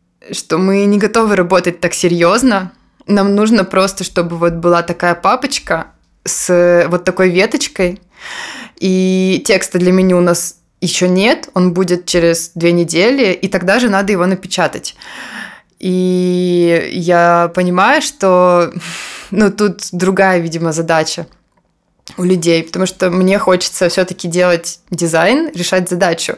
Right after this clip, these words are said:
а не просто оборачивать конфетку в какую-то, точнее, это даже не конфетка <laughs> получается, какой-то шарик из земли оборачивать в фантик и подавать под видом конфетки. Это не та история, которая мне, может быть, интересна.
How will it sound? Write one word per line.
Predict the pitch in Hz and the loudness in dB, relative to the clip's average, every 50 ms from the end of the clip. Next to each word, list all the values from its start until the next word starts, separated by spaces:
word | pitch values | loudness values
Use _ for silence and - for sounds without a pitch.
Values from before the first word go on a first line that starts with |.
| - - - - - - - - _ | -10 -14 -14 -14 -14 -16 -16 -14 _
а | - - 170 | -4 0 2
не | 185 185 185 180 175 170 170 170 170 165 120 - - | 4 4 4 4 4 4 2 2 2 0 -2 -6 -4
просто | - 185 165 175 - - 180 | -2 0 0 0 0 -2 -2
оборачивать | 165 170 170 165 165 - - 165 151 - - | 0 0 0 0 -2 -4 -6 -10 -10 -8 -6
конфетку | - 175 175 170 - 160 160 - - - - 156 151 151 151 151 - - - - - - | -4 -4 -4 -2 -2 -2 -2 -4 -8 -10 -8 -8 -6 -6 -6 -8 -8 -10 -14 -16 -16 -18
в | - - | -20 -14
какую-то, | - - 165 - 160 156 156 156 - - - - | -10 -10 -6 -4 -4 -4 -4 -6 -8 -10 -8 -4
точнее, | - 190 - 190 175 | -4 -2 -2 0 -2
это | 165 - 175 | -2 0 0
даже | 170 170 185 | -2 0 0
не | 180 170 | 0 0
конфетка | 175 170 165 160 - 220 220 - - 175 | 0 0 -2 0 -2 -4 -4 -4 -4 0
<laughs> | |
получается, | 170 175 190 185 - - - - - - - - - - - - - - 349 415 - 466 427 - - | 2 2 2 2 2 0 -4 -6 -10 -10 -10 -10 -10 -10 -14 -12 -4 -2 -2 0 -2 -4 -6 -8 -10
какой-то | - - - - 202 214 208 | -10 -6 -4 -2 -2 0 0
шарик | - 208 196 196 202 - 202 | 0 2 0 0 0 0 0
из | 190 170 | 0 0
земли | 175 190 185 180 190 226 | 2 2 2 4 4 4
оборачивать | 240 196 185 170 180 190 - - 180 170 - | 2 2 2 2 0 0 0 -2 -4 -4 -6
в | - | -4
фантик | - 156 156 160 - - 156 - - | -2 -2 -2 -2 -4 -6 -8 -6 -4
и | 160 147 160 165 160 | -4 -2 -2 -4 -2
подавать | 160 175 170 170 185 196 - | 0 0 2 2 2 0 0
под | - 170 151 | -2 -2 -2
видом | 175 170 170 165 | 0 -2 0 0
конфетки. | 165 175 175 170 - 156 147 - - - - 160 | 0 0 -2 -2 -2 -4 -6 -6 -8 -10 -6 -4
Это | 160 170 165 - 175 175 170 165 165 160 156 | -4 -4 -2 0 0 2 2 2 2 0 0
не | 175 180 180 185 185 180 180 180 | -2 -4 -2 -2 0 0 -2 -2
та | 180 - - 156 | -4 -4 -6 -6
история, | 156 - - 175 165 160 160 160 160 180 185 - _ - - - - - - - - - - - - | -6 -6 -4 -4 -2 -2 -2 -6 -8 -8 -12 -16 _ -20 -20 -20 -20 -20 -20 -20 -20 -20 -20 -20 -20
которая | - - - - 170 175 175 180 175 | -18 -18 -8 -2 0 2 2 2 2
мне, | 180 175 175 175 170 170 | 2 2 0 0 0 -2
может | 175 185 185 165 165 | -2 -2 -2 -4 -4
быть, | 160 160 - 175 | -8 -10 -6 -6
интересна. | 175 175 - 180 175 170 165 170 - 175 160 | -4 -2 -2 0 0 0 0 -2 -6 -10 -12